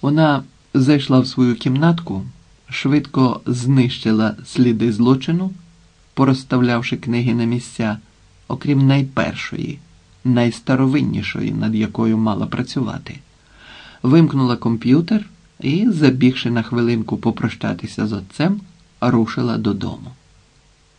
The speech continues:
«Ну й деньок», сказала вона собі. «Щось мені це все не подобається». Збігши стежкою до перехрестя біля штурвалу старого Джо,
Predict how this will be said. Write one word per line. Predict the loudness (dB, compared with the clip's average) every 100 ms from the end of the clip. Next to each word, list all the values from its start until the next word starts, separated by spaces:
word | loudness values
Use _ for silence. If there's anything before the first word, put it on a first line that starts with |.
| _ _
«Ну | -10 -6 -4 -2
й |
деньок», | -2 -2 -2 -2 -6 -6 -12 -16 -20 -20 _ _
сказала | -10 -8 -6 -6 -4
вона | -4 -4 -6
собі. | -8 -10 -10 -12 _ _ _ _ _ -20 -20 -20 -20 -20 -20 -20 _
«Щось | -12 -10 -8 -8 -6
мені | -6 -2 0
це | 0 -2
все | -2 -4
не | -2 -2
подобається». | -2 -2 -2 -4 -6 -10 -12 -12 -12 -12 -16 -20 _ _ _ _ _ _ _ _ _ _ _ _ _ -4
Збігши | -2 -2 -4 -4 -6
стежкою | -4 -4 -4 -2 0 0 -4 -18 -16 -2
до | 0
перехрестя | 4 4 2 2 0 2 -2
біля | 0 2 4 2 0 -8 -20 _
штурвалу | -14 -2 0 2 0 -2
старого | -4 -4 -2 0 0
Джо, | 0 0